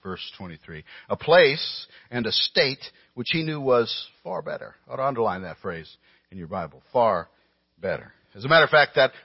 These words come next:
phrase is actually much stronger in the original Greek than our English translation can, can translate it. It, it might be more, better translated as something like far, far better indeed.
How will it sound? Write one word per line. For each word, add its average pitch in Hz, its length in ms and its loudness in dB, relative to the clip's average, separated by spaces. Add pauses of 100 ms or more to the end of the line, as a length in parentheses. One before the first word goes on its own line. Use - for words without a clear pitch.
phrase 151 260 6
is 123 240 -6
actually 135 320 0
much 139 160 2
stronger 131 560 4
in 110 80 -4
the 110 80 -4
original 113 340 -4
Greek 117 380 -2
than 101 140 -12 (100)
our 98 240 -4
English 98 320 -12
translation 98 680 -12
can, 85 200 -18 (420)
can 95 120 -16
translate 98 500 -14
it. 69 160 -20
It, - 520 -20
it 95 80 -16
might 110 240 -2
be 101 100 -10
more, 104 420 -4 (260)
better 113 220 0
translated 101 540 -10
as 90 80 -16
something 101 340 -14
like 87 220 -16 (100)
far, 95 400 -4 (420)
far 101 240 4
better 87 380 -8 (240)
indeed. 73 520 -20